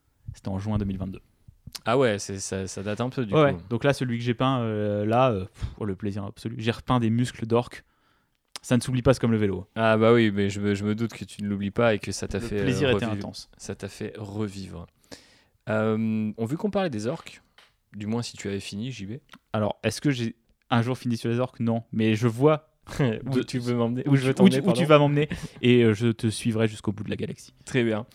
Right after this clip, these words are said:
Speaker 2: Euh, ouais, bah moi j'ai fait finalement pas mal de choses, mais pas toujours, euh, peindre.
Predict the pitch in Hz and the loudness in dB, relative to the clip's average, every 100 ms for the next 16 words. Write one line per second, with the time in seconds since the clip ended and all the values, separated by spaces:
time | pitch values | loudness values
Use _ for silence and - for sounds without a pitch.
0 | - - _ - 120 120 120 120 120 120 | -20 -20 _ 2 4 6 4 4 4 4
1 | 117 120 190 196 135 127 190 165 - 120 | 4 6 4 4 2 2 0 0 -4 -6
2 | _ _ _ - - 220 311 339 381 254 | _ _ _ -20 -8 -4 -2 -2 0 2
3 | 277 302 277 247 - 277 240 143 151 151 | 2 0 -2 -6 -6 -8 -8 -6 -4 -4
4 | 214 196 180 185 151 143 139 139 135 151 | -4 -4 -2 0 2 2 2 0 -2 -2
5 | 190 208 | -2 -2